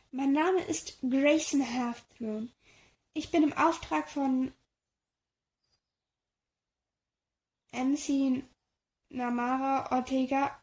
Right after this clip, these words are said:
and Jones, einer der Dallas anlässigen Anwaltskanzleien, die den Nachlass meines Großvaters verhalten.“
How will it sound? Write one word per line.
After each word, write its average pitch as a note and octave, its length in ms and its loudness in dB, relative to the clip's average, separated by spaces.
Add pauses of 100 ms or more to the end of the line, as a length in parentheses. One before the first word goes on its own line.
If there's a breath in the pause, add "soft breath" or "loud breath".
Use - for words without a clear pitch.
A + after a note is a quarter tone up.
(100)
and C4 240 -2
Jones, G#3+ 480 -4 (1120 loud breath)
einer C#4+ 380 0
der B3 580 -2 (840)
Dallas C#4 840 -2
anlässigen C#4 720 0
Anwaltskanzleien, B3 1000 -2 (880 soft breath)
die C4 320 4
den B3 200 0
Nachlass C#4 460 0
meines B3+ 360 0
Großvaters A3 720 -8
verhalten.“ A3 540 -10